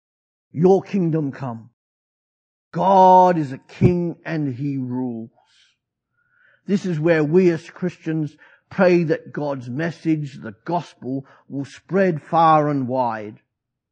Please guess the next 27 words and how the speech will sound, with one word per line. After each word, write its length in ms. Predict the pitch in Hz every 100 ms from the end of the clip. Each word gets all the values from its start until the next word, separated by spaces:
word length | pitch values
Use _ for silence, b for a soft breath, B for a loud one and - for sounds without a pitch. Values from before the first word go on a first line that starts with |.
| _ _ _ _ _
God's 340 | - 135 123 -
kingdom 520 | - 180 165 165 151
will 120 | 135
grow 460 | 120 151 165 165 156
until 220 | 143 139
the 100 | 127
time 440 | - 165 165 156
when 220 | 143 131
Jesus 420 | 113 156 147 143 - b b
returns 680 | 127 - - 196 190 185 147
in 240 | 143 131 b b
glory 600 | 156 175 190 185 170 143
to 160 | 131 139
rule 500 | 131 170 170 160 143
with 160 | 139
majesty 680 | 123 123 147 135 135 - 135
and 100 | 135 120
honor. 440 | 127 127 117 110 - _ _ _ _ _ _ _ _ _ -
And 180 | 117
God 520 | 139 175 170 170 147 151 -
wants 320 | 151 151 -
everyone 560 | 175 147 143 127 135 123
to 100 | 131
be 340 | 120 131 127
in 100 | 127
his 280 | 123 120 113
kingdom. 500 | - 113 104 104 98